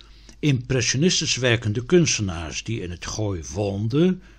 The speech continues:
zoals onder meer Mauve, Van der Lek, eh, Lou Loeber en Co Breeman. Of die regelmatig werkten, zoals Witse, Jan Sluiters.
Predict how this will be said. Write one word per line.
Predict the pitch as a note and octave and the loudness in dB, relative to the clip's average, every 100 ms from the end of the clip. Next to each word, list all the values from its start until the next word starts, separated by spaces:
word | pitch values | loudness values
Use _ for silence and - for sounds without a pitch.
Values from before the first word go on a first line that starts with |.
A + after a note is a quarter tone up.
| - - - - | -20 -20 -20 -18
zoals | - - F#2 F#2 | -10 -6 -6 -4
onder | F#2+ F#2 | -4 -4
meer | F2+ F2 D#2+ | -4 -6 -6
Mauve, | E2+ D#2+ E2 F2 - A#2+ A#2+ A#2+ | -6 -6 -8 -8 -4 -4 -2 -4
Van | A2 - A2 | -4 -4 -2
der | E2+ E2 | -2 -6
Lek, | E2+ A#2 - - - - - - - - | -8 -10 -12 -18 -20 -20 -20 -20 -20 -10
eh, | G2+ F#2 G#2 G#2 | -10 -8 -12 -12
Lou | G#2 A2+ A#2+ G2+ | -2 2 4 4
Loeber | F#2 G#2+ G#2 C#3 D#3 | 2 0 2 0 0
en | D3 A2 G#2+ | -2 -4 -4
Co | - G2+ | -4 -4
Breeman. | E2+ B2 C#3+ B2+ F2 C2 - - - - - - - - - - - - - - - - | 0 2 2 2 0 -6 -16 -20 -20 -20 -20 -20 -20 -20 -20 -20 -20 -20 -20 -20 -20 -16
Of | - D#3 F#3+ - | 0 4 4 2
die | B2 A#2 | 0 0
regelmatig | G2 G#2+ - G2+ F2+ F2+ F#2+ | 0 -2 -2 -4 -6 -6 -8
werkten, | G#2+ C3 A#2+ A2+ - B1 | -2 2 2 0 -6 -12
zoals | - C#2 - | -12 -12 -8
Witse, | G#2 A#2 - F2+ C#2+ - - | -6 -4 -4 -6 -8 -14 -16
Jan | D2+ C#2+ | -12 -10
Sluiters. | - A2 A2+ - D#2 - - - | -6 -2 -2 -4 -8 -8 -10 -12